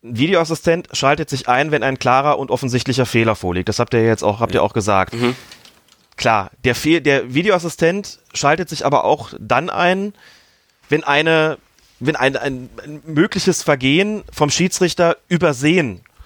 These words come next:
Speaker 1: worden ist. Und da muss man sich also vorstellen, es gibt ein, natürlich eine Kommunikation zwischen dem Videoassistenten und dem Schiedsrichter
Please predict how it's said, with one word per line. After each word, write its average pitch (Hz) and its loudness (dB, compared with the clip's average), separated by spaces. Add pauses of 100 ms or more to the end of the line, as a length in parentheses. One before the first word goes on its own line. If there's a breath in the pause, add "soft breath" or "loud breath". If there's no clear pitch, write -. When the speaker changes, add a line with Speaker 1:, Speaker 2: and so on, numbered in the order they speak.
(160 soft breath)
Speaker 1:
worden 107 2
ist. 104 -2
Und 107 -2
da - 2
muss 170 -2
man 185 0
sich 156 -2
also 131 -2
vorstellen, 180 0
es 151 -4
gibt - -4
ein, 135 -4
natürlich 156 0
eine 151 2
Kommunikation 151 0 (460 loud breath)
zwischen 156 0
dem 151 2
Videoassistenten 160 -2
und 139 -2
dem 127 -2
Schiedsrichter 208 0